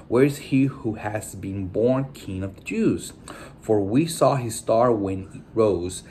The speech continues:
and have to come to worship.' When Herod the king heard this, he was troubled, and all Jerusalem with him. And assembling all the chief priests and scribes of the people, he inquired of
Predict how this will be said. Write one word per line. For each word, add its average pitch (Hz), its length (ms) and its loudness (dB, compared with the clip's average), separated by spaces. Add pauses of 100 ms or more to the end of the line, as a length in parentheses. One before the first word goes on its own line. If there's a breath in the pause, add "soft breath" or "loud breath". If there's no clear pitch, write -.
(120 loud breath)
and 90 200 -8
have 120 340 0
to - 80 -4
come 117 300 -4
to - 120 -4
worship.' 147 460 -2 (460 loud breath)
When 113 140 -2
Herod 170 240 4
the 190 40 0
king 170 300 -2
heard 156 320 4
this, 104 240 0
he - 160 -12
was 107 120 -6
troubled, 170 560 -2 (280 loud breath)
and 104 160 -6
all 143 240 4
Jerusalem 123 440 0
with 139 180 2
him. 82 260 -10 (320 loud breath)
And 107 80 -2
assembling 165 560 0
all 143 180 4
the 151 80 0
chief - 380 -6
priests 113 400 -2
and 98 180 -6
scribes 95 640 -4 (160)
of - 180 -2
the - 60 -6
people, 98 500 -6 (260 loud breath)
he - 300 -8
inquired 156 760 2
of 113 160 -4